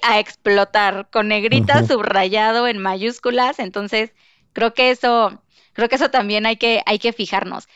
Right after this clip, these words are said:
Speaker 1: Siento que desde que leemos las vacantes, como que podemos ver ahí unas red flagcillas que podríamos mejor evitar para no, para no, este, pasar un mal rato en la entrevista.
Speaker 2: Sí, y es que justo como dices, ¿no? Cuando te empiezan a preguntar eso, digo, si tú se los cuentas, por ejemplo, de que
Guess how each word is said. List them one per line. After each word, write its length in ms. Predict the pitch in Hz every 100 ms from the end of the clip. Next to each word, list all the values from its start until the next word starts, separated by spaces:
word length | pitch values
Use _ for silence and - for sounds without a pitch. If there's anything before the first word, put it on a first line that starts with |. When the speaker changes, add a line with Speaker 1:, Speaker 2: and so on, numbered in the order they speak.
| _
Speaker 1:
Siento 240 | - 359 605
que 80 | 539
desde 120 | 233
que 100 | 226
leemos 260 | 208 226 320
las 140 | 285
vacantes, 400 | 190 180 240 294 571 - -
como 180 | 247 233
que 120 | 233
podemos 340 | 226 220 247 285
ver 120 | 262
ahí 200 | 269 269
unas 180 | 262 269
red 140 | 247
flagcillas 560 | 214 196 - 233 233 269
que 180 | 220 190
podríamos 460 | 196 202 208 240
mejor 380 | 220 175 214 226
evitar 480 | 233 196 - 208 208
para 220 | 214 202
no, 640 | 185 190 196 196 190 185 _ _
para 200 | 196 185
no, 160 | 196 202
este, 200 | 220 220
pasar 260 | 185 202 208
un 60 |
mal 160 | 208 202
rato 220 | 202 208
en 100 | 202
la 60 | 190
entrevista. 480 | 175 185 180 - _ _ _ _ _ _ _ -
Speaker 2:
Sí, 320 | - 120 110
y 100 | 123
es 100 | 131
que 280 | 170 160 127
justo 260 | - 131 -
como 200 | 120 110
dices, 260 | 113 107
¿no? 100 | 113
Cuando 680 | - 104 98 98 98 101 101 _ _ _
te 80 | -
empiezan 220 | 131 160
a 60 | 143
preguntar 320 | 127 107 117
eso, 160 | 113 120
digo, 160 | 110
si 140 | - -
tú 180 | 160
se 120 | 160 170
los 180 | 123
cuentas, 360 | - 110 107 104
por 120 | 110
ejemplo, 260 | 107 104 110
de 120 | 104
que 180 | 113